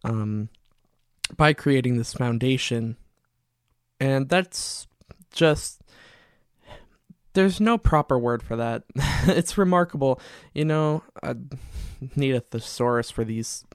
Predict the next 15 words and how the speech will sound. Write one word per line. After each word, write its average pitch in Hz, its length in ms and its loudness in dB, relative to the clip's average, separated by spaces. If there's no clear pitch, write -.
episodes 117 540 -4
'cause 123 160 -6
I 131 80 0
run 139 340 0
out 127 200 -2
of 117 160 -2
superlatives. 113 720 -6
Um, 139 560 2
but 175 180 4
it's 214 140 0
just - 340 0
truly 202 840 0
heartwarming. 160 800 2
It's 160 140 0
inspiring 185 600 2